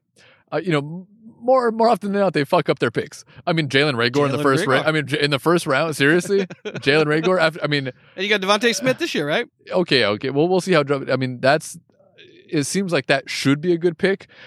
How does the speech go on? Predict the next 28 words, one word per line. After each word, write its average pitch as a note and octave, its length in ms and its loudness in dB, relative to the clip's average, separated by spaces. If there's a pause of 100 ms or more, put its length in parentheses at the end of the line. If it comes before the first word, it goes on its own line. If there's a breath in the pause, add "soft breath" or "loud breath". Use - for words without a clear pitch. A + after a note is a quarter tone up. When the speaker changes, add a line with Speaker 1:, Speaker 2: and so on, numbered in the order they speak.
(140)
Speaker 1:
but C#3 160 2
that D#3+ 180 2
was, E3+ 180 0
like, C#3+ 160 2
an A2+ 160 0
easy C3 300 0
pick - 240 -4
to G3 80 -6
make. - 240 -8
I G#2+ 40 -4
mean, B2 120 -4
he D3 60 2
was D#3 120 2
on D3 120 2
the A#2+ 80 -2
board. B2+ 460 4
They A#2 80 -2
were G#2+ 60 -4
drafted G#2 280 -4
early. C#3 400 4
I A#2 40 2
mean, A#2 120 -4
you B2 80 -6
can't E3+ 180 -2
really B2 120 -4
fuck - 240 -2
that G#2+ 160 -2
up. - 120 -10